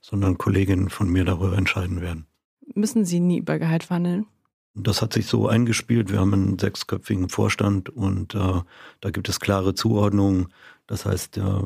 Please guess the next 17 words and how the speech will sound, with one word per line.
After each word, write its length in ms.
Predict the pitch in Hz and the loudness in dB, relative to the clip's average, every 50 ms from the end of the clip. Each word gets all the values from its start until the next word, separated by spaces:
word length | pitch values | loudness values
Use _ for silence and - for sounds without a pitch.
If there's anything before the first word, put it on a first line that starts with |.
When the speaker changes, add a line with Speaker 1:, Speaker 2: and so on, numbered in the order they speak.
| - - | -4 -8
Speaker 1:
es 140 | - - - | -10 -10 -8
kann 240 | - - 101 101 101 | -2 0 0 0 2
schon 320 | - - - 101 98 92 | 0 0 2 2 0 0
passieren, 500 | - 98 92 - - 104 107 107 101 98 | 0 -2 -2 0 0 0 2 2 2 2
dass 160 | 95 92 - | 0 0 0
wir 80 | - 104 | 0 0
mal 160 | 98 95 92 | 2 2 2
darüber 300 | 98 92 92 95 95 92 | 2 2 2 2 0 0
sprechen, 400 | - - - 107 101 110 110 101 | -2 -2 -2 -2 0 2 2 2
aber 160 | 104 98 95 | 2 0 0
die 80 | 90 104 | 0 0
Entscheidungsfindungswege 1000 | 95 92 - - 101 104 98 - - - 110 113 104 101 - - 107 101 92 104 | 0 0 0 0 0 0 0 -2 0 0 0 2 0 0 -2 -2 -2 -2 0 2
an 80 | 104 95 | 2 2
der 100 | 90 85 | 0 0
Charité 380 | - - 90 87 - - 101 | -2 -4 -6 -8 -6 -6 -6
sind 240 | 87 92 98 - - | -4 -4 -6 -6 -4
anders. 400 | - 90 90 87 82 - - - | -4 -4 -4 -4 -6 -10 -14 -20